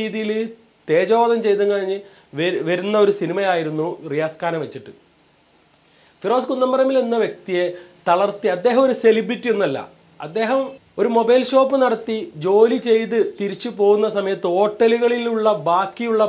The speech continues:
ഭക്ഷണം കളക്ട് ചെയ്ത് അത് പാവങ്ങൾക്ക് കൊണ്ടുപോയി കൊടുക്കുന്ന ഒരു നല്ല മനസ്സ്, മനസ്സോടുകൂടി തുടർന്ന ഒരു വ്യക്തി ആദ്യമായൊരു വീഡിയോ ചെയ്തപ്പോൾ ഈ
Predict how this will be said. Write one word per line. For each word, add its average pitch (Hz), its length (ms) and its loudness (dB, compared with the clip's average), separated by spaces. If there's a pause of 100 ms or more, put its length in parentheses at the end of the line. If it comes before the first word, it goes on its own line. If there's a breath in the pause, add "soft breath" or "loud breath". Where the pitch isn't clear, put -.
ഭക്ഷണം 208 500 -4 (300)
കളക്ട് 185 400 -4
ചെയ്ത് 180 220 0 (140)
അത് 185 160 2 (360 loud breath)
പാവങ്ങൾക്ക് 208 580 2
കൊണ്ടുപോയി 196 320 0
കൊടുക്കുന്ന 185 340 -2 (120)
ഒരു 190 200 -2
നല്ല 180 300 0
മനസ്സ്, 208 280 -4 (520)
മനസ്സോടുകൂടി 190 640 -4
തുടർന്ന 165 300 -2 (400 loud breath)
ഒരു 180 160 0
വ്യക്തി 165 300 -6 (500 loud breath)
ആദ്യമായൊരു 254 580 4
വീഡിയോ 220 260 0 (120)
ചെയ്തപ്പോൾ 202 340 2 (140)
ഈ - 20 2